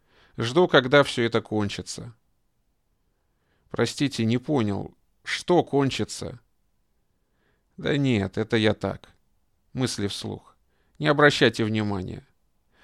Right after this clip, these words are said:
Человек ведь не отвечает за свои мысли. Хотя иногда мы его и заставляем это делать». «А вы, простите, чем занимаетесь?» поинтересовался Латышев.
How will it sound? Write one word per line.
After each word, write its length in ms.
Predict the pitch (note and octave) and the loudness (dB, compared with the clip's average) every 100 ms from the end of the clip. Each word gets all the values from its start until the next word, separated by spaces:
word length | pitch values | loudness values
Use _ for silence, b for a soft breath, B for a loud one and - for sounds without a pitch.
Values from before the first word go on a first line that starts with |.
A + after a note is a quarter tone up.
| b b | b b
Человек 500 | - D#3 D#3+ F3+ E3+ | 2 6 8 6 4
ведь 180 | D3 D3+ | 0 2
не 100 | D3 | 0
отвечает 520 | C#3+ D3 - E3 B2+ | 2 -2 2 2 2
за 100 | G#2 | -2
свои 260 | - G#2 | -2 0
мысли. 440 | G2+ G2+ - - - _ _ _ _ _ _ _ _ _ | 0 -4 -6 -12 -16 _ _ _ _ _ _ _ _ _
Хотя 400 | - - D3+ G3+ | -6 -2 2 2
иногда 540 | G#3 C#3+ C#3 C#3 D3 D#3+ | 2 2 2 2 2 2
мы 160 | D3 | 2
его 260 | C#3 C3 D3 | 2 0 -2
и 160 | - B2+ | -4 -4
заставляем 720 | A#2+ - A2+ A2 A#2 B2+ C3+ | -4 -2 0 2 2 2 0
это 180 | A#2+ B2 | -2 -4
делать». 540 | A2 F#2+ F#2+ - - _ _ _ _ _ _ _ _ _ _ _ _ _ _ _ _ _ _ | -4 -6 -6 -10 -18 _ _ _ _ _ _ _ _ _ _ _ _ _ _ _ _ _ _
«А 160 | - G#2 | -4 -2
вы, 240 | A2 C3+ | 0 -2
простите, 600 | B2+ A#2 A#2+ - B2+ B2 A2 | 0 -2 -2 -6 -8 -8 -8
чем 340 | - F3 C#3 | -2 0 0
занимаетесь?» 840 | A2+ A#2+ C3+ C#3+ G#2+ F#2+ - - _ _ | 0 0 0 0 -2 -4 -12 -16 _ _
поинтересовался 840 | G#2+ G#2+ A2+ G#2+ - G#2 G#2 - G2+ | -8 -4 -2 -4 -2 -2 -2 -4 -4
Латышев. 520 | G#2 G2 G#2 - | -2 -4 -6 -12